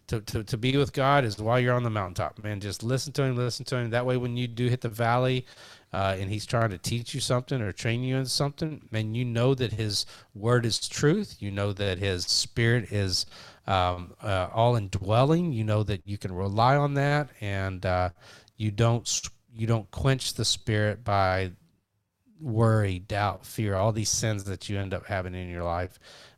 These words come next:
uh, and you change your pers-, sp-, perspective and your mindset. Capture the thoughts, uh, and it will change your life, uh, as far as depression, anxiety, suicidal thoughts. Um,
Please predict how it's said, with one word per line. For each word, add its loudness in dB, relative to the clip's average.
uh, -4
and -4
you -4
change -2
your -8
pers-, -10
sp-, -4
perspective 2
and 0
your 0
mindset. -2
Capture -4
the -2
thoughts, 0
uh, 0
and 0
it 0
will 0
change -2
your -2
life, -2
uh, -4
as -2
far -2
as -4
depression, -4
anxiety, -2
suicidal 2
thoughts. 0
Um, -6